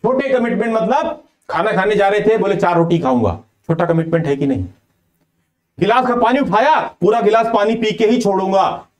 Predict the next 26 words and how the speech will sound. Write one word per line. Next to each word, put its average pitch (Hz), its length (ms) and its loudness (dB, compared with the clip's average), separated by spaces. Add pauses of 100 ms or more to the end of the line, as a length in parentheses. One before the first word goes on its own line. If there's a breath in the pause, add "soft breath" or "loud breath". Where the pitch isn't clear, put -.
छोटे 160 200 0
छोटे 139 260 -2
commitment। 120 500 -2 (280 loud breath)
मेरे 185 200 2
बच्चों, 247 580 2 (120)
छोटे 170 400 -2
छोटे, 170 320 2
छोटे 160 340 -2
छोटे 147 280 -2
commitment 139 580 -2
करो, 127 300 0 (180 loud breath)
छोटे 226 300 0
छोटे 180 300 -2
commitment। 160 580 0 (260 loud breath)
धीरे 185 260 2
धीरे 185 240 2
तुम 190 200 0
हो 175 160 4
जाओगे 185 280 -2
सलमान 180 460 0
खान। 220 400 -2
सलमान 185 460 -2
खान 208 200 -4
क्या 196 120 -2
कहता 208 280 -2
है? 247 400 -2